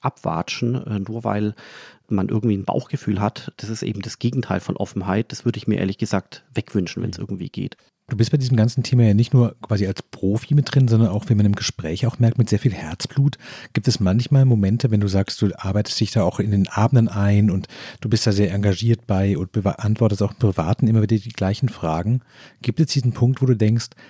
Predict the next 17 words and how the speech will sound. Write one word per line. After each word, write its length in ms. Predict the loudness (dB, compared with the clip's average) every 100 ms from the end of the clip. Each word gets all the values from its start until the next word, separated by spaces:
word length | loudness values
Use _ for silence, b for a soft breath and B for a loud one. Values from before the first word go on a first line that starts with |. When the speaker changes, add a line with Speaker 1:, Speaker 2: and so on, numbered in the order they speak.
| B B B B B B -10
Speaker 2:
"Hätte 260 | -4 0 0
ich 120 | 0
doch 200 | 0 2
mal 200 | 4 4
mich, 220 | 2 2
weiß 180 | 0 0
ich 120 | 0
nicht, 200 | 0 0
auf 120 | -2
Derivate 640 | 0 2 2 2 0 2 0
spezialisiert, 800 | 0 -2 0 2 2 2 2 2
über 140 | 0
irgendwas, 500 | 2 2 4 2 2
wo 60 | 2
man 160 | 4
nicht 180 | 2 2
bei 280 | 2 2